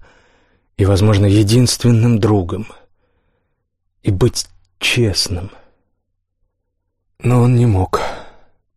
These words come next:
"У них для тебя тоже есть скорая помощь", мягко сказала она. Он кивнул,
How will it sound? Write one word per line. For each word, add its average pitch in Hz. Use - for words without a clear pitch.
"У 92
них 104
для 107
тебя 113
тоже 123
есть 127
скорая 113
помощь", 95
мягко 98
сказала 95
она. 87
Он 101
кивнул, 98